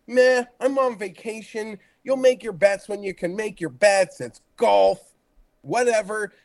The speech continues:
Just bet a couple super elites, call it a week." And then my eyes open this morning, and I just need to see what's being offered. And then I act like a lunatic, trying to get a friend to make the bet in. Good news, the bet's made, but my behavior,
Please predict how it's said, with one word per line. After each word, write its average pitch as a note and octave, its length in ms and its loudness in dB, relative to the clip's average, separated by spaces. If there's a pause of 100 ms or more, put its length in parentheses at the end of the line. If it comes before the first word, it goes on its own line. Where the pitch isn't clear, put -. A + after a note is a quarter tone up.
Just - 240 -10
bet F3+ 160 -2
a D#3 40 -8
couple B3 400 0
super A#3 420 -6
elites, A3+ 500 -8
call G#3+ 340 2
it A3 80 -6
a G#3 60 -2
week." G3 520 -10 (760)
And F#3 160 0
then G3 240 0 (220)
my F3+ 180 4
eyes F3+ 260 -2
open E3+ 280 0
this D#3+ 200 -8
morning, C3+ 480 -6
and D#3 140 -2
I D3 140 0
just D#3+ 400 -4
need D3+ 280 -4
to D3+ 100 -8
see C#3 340 -8
what's C#3 260 -8
being C#3+ 320 0
offered. A#2 480 -4 (100)
And D#3+ 220 0
then D#3+ 140 4
I D#3 140 2
act C#3+ 320 -2
like D3 240 0
a C3+ 80 0
lunatic, C3 760 -2 (360)
trying D#3 320 0
to D3+ 120 -6
get D3 320 2
a C#3+ 80 0
friend C#3+ 320 -2
to C3+ 60 -8
make C3 220 -6
the B2+ 80 -10
bet A2+ 260 -4
in. F2 180 -14 (220)
Good C4 180 4
news, A#3+ 260 0
the G3 100 -2
bet's F3 320 2
made, D3+ 320 -4 (240)
but G3 100 0
my G3 140 4
behavior, E3 680 0